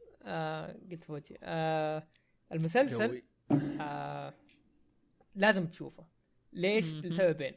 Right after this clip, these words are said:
Speaker 1: السبب الأول عشان التجربة. معليش، أنا ما أدري إذا كنت لاحق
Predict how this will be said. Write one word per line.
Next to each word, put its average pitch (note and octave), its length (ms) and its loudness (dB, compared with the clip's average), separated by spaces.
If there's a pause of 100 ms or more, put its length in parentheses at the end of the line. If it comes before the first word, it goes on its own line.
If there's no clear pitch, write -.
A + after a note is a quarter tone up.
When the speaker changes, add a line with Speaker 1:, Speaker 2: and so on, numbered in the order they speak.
(180)
Speaker 1:
السبب F3+ 260 0
الأول G3+ 400 0
عشان D#3+ 260 -4
التجربة. G3 520 -4 (140)
معليش، D#3 480 -6
أنا E3+ 180 -6
ما F3+ 140 0
أدري F3 160 4
إذا E3 80 -4
كنت F3 180 -2
لاحق F3 220 4